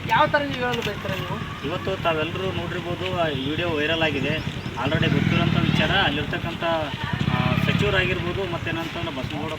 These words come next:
Speaker 2: ಪಾಟೀಲ್ ಯತ್ನಾಳ್ ಆಗಿರ್ಬೋದು, ಇವತ್ತು, ಆ, ಒಬ್ರು ಎಂ ಪಿ ಅದರಲ್ಲಿ ನಮ್ಮವರೇ ಆದಂಥ
Speaker 1: ಯಾರು ಎಂ ಪಿ ಆದರು? ಯಾರು ಇದ್ದಾರೆ ಎಂ ಪಿ ಅವರು?
Speaker 2: ರಮೇಶ್ ಜಿಗಜಿಣಗಿ ಸಾಹೇಬ್ರು ಇದ್ದಾರೆ. ಅವರು ಕೂಡ
Speaker 1: ಅವ್ರು ಏನಂತ, ರಮೇಶ್ ಜಿಗಜಿಣಗಿ ಅವರು ಏನಂತ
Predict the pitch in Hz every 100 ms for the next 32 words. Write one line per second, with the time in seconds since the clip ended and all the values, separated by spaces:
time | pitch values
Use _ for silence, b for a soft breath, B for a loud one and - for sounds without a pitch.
0 | 139 135 135 135 - 170 160 156 147 147
1 | 151 165 143 - - 139 - - - -
2 | 127 123 123 120 120 120 135 127 - 139
3 | 151 156 143 127 143 170 185 156 127 107
4 | - - - - - - - 339 339 311
5 | - 247 294 277 277 277 269 262 247 240
6 | 220 214 226 247 247 220 208 214 220 196
7 | 180 160 131 123 - - - - 131 180
8 | 170 165 165 175 170 160 151 147 135 123
9 | 151 127 160 180 269 330 320 330 339 311
10 | 262 262 320 302 247 294 269 294 285 277